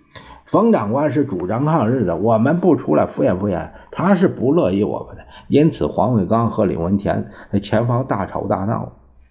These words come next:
陆中林就回来报告这事儿。“我就问这事儿问你，你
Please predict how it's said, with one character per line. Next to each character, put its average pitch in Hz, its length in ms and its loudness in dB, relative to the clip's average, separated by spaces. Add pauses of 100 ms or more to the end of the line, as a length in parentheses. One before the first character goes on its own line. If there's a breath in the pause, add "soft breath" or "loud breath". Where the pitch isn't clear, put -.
(440 loud breath)
陆 175 220 6
中 160 180 4
林 131 240 4
就 117 140 0
回 98 160 -2
来 117 160 2
报 107 240 2
告 101 120 0
这 90 140 -2
事 - 140 -6
儿。 - 160 -10 (1600 loud breath)
“我 120 260 4
就 202 160 4
问 185 220 4
这 160 120 4
事 208 140 0
儿 135 80 4
问 139 320 0
你， 92 340 -6 (140 loud breath)
你 131 640 4